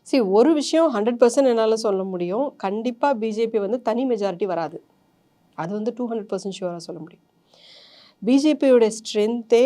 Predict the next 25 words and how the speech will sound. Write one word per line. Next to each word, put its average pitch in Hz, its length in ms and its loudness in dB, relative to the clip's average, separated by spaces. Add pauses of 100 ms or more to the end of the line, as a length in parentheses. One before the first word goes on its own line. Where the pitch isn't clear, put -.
(140)
அதோடைய 196 520 -4 (120)
misuse 240 440 -6
of 214 120 -4 (120)
power 170 240 -6
தான். 160 180 -12 (360)
The - 100 -6 (100)
power 233 360 2
of 254 100 -2 (100)
B 202 80 -6
J 175 220 -2
P 170 120 -8 (220)
is 208 240 -8
misuse 226 440 -6
of 202 140 -4 (100)
power. 170 200 -6 (1700)
ஓகே, 165 320 -18 (520)
அவங்களால 202 500 4
சட்டபூர்வமா 214 840 0 (500)
எல்லா, 202 380 2 (1000)
அஹ், 180 180 -2
சட்டதிட்டங்களுக்கும் 214 840 -2
உட்பட்டு 247 760 2
அவங்க 196 280 -4
ஒரு 190 180 -4
ஆட்சி 185 320 -6